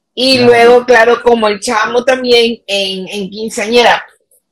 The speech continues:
Speaker 1: Cuéntanos un poco de, de estar en Cristal, ¿verdad? Una novela que hasta el día de hoy, pues,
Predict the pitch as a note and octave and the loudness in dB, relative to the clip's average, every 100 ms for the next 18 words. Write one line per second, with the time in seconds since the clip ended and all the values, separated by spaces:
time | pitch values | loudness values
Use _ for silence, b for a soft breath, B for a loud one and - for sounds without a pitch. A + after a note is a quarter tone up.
0 | _ B3 B3+ C#4+ D4+ D4+ C#4 B3+ C4+ C4+ | _ 2 2 2 2 2 2 0 2 2
1 | C4+ C4+ A#3+ A#3+ B3 G#3+ A#3 - B3+ D#4 | 4 4 4 2 2 0 0 2 2 2
2 | C#4 A3+ G#3 G#3 F#3 F3+ F#3 A3 B3 A#3+ | -2 -8 -2 2 4 4 4 2 -2 -2
3 | A#3 A#3 A#3+ A#3+ A#3+ G#3 G3 - _ G#3+ | -2 2 2 0 -6 -4 -4 -6 _ -6
4 | G#3 G#3+ G3+ A3 A#3 A#3+ A3 A3 A3+ A#3 | -6 -4 -4 -2 0 2 2 2 2 0
5 | A3+ A#3 A3+ - | -2 -4 -4 -10